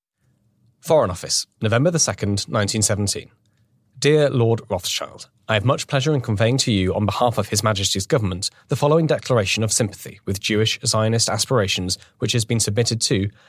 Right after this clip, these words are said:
and approved by the Cabinet. His Majesty's Government view with favour the establishment in Palestine of a national home for the Jewish people, and will use their best endeavours to facilitate the achievement of this object, it being clearly understood that nothing shall be done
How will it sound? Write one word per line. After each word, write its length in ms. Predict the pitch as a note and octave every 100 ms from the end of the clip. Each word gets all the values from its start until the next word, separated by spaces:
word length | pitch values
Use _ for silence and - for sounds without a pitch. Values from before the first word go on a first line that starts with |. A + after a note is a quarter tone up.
| -
and 180 | A2+ G#2
approved 380 | F#2+ G2+ F2+ -
by 340 | C#3 F#2 G#2 - -
the 80 |
Cabinet. 500 | C3 G#2+ - A#1 - - _ _ _ _ _
His 140 | - A2+
Majesty's 400 | C3 D#3 G3 E3
Government 460 | A#2 G2+ G2+ - -
view 420 | A#2+ A2+ A2 A2
with 140 | A2+ -
favour 420 | - A2 F2+ - _
the 80 | -
establishment 560 | F2 - G#2+ B2 D#3 C3+
in 80 | D3
Palestine 560 | C3 G2 - F#2+ F2+ G2+
of 100 | G#2+
a 40 |
national 400 | G#2 G#2 - D3+
home 320 | B2 G2 G2 G2+
for 100 | G2+
the 80 |
Jewish 300 | G#2 G2 F2+
people, 360 | - D2 - G2 _ _ _
and 120 | -
will 140 | G#2 G#2
use 200 | G#2 G2+
their 120 | F#2
best 280 | F#2+ - -
endeavours 440 | F#2+ B2+ G#2 G2 - _
to 80 | -
facilitate 600 | A#2 - F#3+ D#3+ F#2+ -
the 100 | A2
achievement 500 | G#2+ - C3 C3+ C3
of 60 | B2
this 160 | B2
object, 440 | G2 - - - - - _ -
it 140 | B2+ G#2
being 200 | G#2 G2+
clearly 360 | - A#2 B2+
understood 420 | D3 C#3+ - - - - - -
that 100 | G#2
nothing 220 | G#2 C3+
shall 180 | - C3+
be 80 | C#3
done 320 | G#2 F2